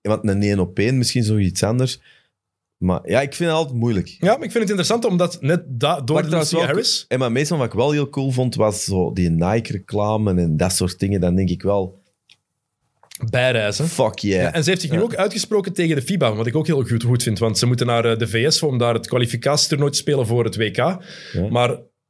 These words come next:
Speaker 2: de Russinnen zitten in hun, in hun groep. Maar de Russische speelsters, die zijn ingeënt met het Russische vaccin.
Speaker 1: Ja.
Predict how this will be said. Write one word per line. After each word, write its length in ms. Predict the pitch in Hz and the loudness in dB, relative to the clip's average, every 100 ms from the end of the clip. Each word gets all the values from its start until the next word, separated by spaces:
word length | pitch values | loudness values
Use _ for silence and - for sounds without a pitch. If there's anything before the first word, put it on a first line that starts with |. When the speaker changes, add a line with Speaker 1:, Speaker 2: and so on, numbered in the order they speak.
| _ _ | _ _
Speaker 2:
de 200 | 117 110 | -4 0
Russinnen 380 | 120 120 151 160 | 2 2 2 0
zitten 220 | 135 - | -2 0
in 120 | 120 | 0
hun, 360 | 104 101 95 92 | 2 2 2 0
in 120 | 107 | 0
hun 160 | 92 | 0
groep. 300 | 90 139 180 - - - _ - | 2 2 0 -4 -18 -20 _ -6
Maar 340 | 104 104 95 | 0 0 0
de 80 | 101 | 0
Russische 280 | 120 - - | 2 2 0
speelsters, 440 | - 131 - 156 | 0 0 2 0
die 100 | - | 0
zijn 180 | 110 101 | 0 0
ingeënt 400 | 110 117 120 117 | 0 0 0 0
met 120 | 113 | -2
het 120 | 95 92 | -2 0
Russische 320 | 104 - 120 | 2 2 2
vaccin. 300 | 117 - 135 | 2 2 2
Speaker 1:
Ja. 160 | 170 | 0